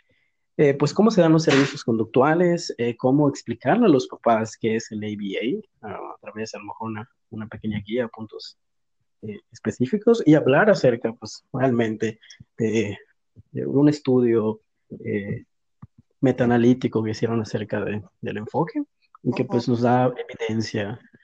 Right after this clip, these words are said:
Speaker 1: eh, de, de la eficacia, ¿no? Y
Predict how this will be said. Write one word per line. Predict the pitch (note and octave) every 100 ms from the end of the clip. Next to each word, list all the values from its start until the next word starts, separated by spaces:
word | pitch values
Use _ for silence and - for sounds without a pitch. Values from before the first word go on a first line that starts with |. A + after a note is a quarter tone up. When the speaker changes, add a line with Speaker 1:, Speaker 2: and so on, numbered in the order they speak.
| _ _ -
Speaker 1:
eh, | A2 G2+ G2+
de, | G#2 G2 -
de | G#2+
la | A2
eficacia, | - - A2+ G#2+ -
¿no? | G2+ D3 E3+ _ - _ _ _ _
Y | C#3+ C#3+ B2+ B2 B2 A#2 B2